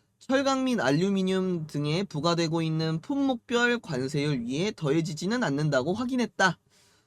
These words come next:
즉, 한국의 경우 팔월 일 일부터 이십오 프로의 상호 관세가 부과된다 하더라도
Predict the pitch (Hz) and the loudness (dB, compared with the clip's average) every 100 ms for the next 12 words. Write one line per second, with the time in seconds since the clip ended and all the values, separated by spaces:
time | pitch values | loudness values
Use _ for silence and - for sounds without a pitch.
0 | _ _ - 196 175 170 226 269 262 254 | _ _ 4 6 6 0 -2 0 -2 -2
1 | 226 180 175 170 196 277 254 240 254 269 | 2 2 4 2 0 2 4 4 2 0
2 | 220 - 233 226 170 190 180 165 180 180 | 0 2 2 2 0 0 -2 0 -2 0
3 | 170 226 233 220 202 202 185 180 139 160 | 0 0 0 0 0 0 -2 -2 -2 0
4 | 165 165 180 226 240 170 220 370 | 0 0 0 0 0 0 2 2